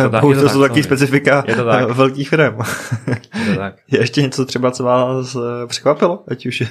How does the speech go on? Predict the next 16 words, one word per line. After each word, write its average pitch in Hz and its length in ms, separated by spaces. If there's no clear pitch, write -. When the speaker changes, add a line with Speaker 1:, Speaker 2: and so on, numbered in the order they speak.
Speaker 2:
<laughs> - 200
milé 123 320
nebo 120 240
nemilé, 117 480
když 113 140
jste - 120
nastupovali, 123 600
nebo 117 160
za 120 100
ten, 117 260
za 117 160
tu 113 120
dobu, 110 280
co, 110 360
co 123 100
pracujete? 139 420